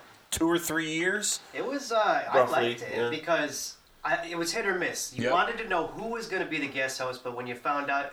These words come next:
Speaker 2: it was somebody you didn't care for, it was miss.
Speaker 1: Yeah.
Speaker 2: But if the Muppets were gonna be on for the first time, what are the skits gonna be like?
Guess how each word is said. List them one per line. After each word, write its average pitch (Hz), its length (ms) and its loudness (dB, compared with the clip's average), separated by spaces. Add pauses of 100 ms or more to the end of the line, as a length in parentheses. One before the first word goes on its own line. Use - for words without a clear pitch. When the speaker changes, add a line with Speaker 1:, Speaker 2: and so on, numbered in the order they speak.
Speaker 2:
it 131 60 -12
was 127 120 -8
somebody 123 280 -4
you 123 60 -4
didn't 123 180 -6
care 139 220 -4
for, 151 300 -4
it 104 100 -6
was 101 120 -14
miss. - 440 -12
Speaker 1:
Yeah. 87 260 0 (140)
Speaker 2:
But - 280 0
if - 160 -12
the 113 80 -14
Muppets 139 440 -4
were 143 60 -10
gonna 143 160 -6
be 143 160 -2
on 143 220 0
for - 60 -12
the - 80 -14
first 147 340 -4
time, 147 460 0 (600)
what 226 200 -4
are 220 80 -4
the 196 60 -8
skits - 280 -6
gonna - 160 -6
be 110 160 -8
like? 95 280 -6